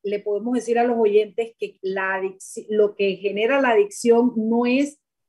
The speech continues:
lo que, a lo que eres adicto, lo que genera la adicción es tu mente, tu aprendizaje. O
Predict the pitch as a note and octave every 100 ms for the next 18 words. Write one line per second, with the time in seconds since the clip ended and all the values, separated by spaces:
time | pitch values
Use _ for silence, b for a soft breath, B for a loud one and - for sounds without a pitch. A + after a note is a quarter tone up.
0 | - G#3+ A3 A3 A3 A#3 G3 G3+ G3+ G#3+
1 | A#3 C#4 G#3 A#3 D4 - F#3 F#3 F#3 G3
2 | F#3+ G3+ A#3+ A#3+ G#3+ G3 - A3 A3+ B3
3 | - A3+ A3+ - A#3+ A3+ A#3 A#3 B3 A#3
4 | G#3+ - G3 F#3+ F#3 - A#3 A3 A3 C4+
5 | D4 - _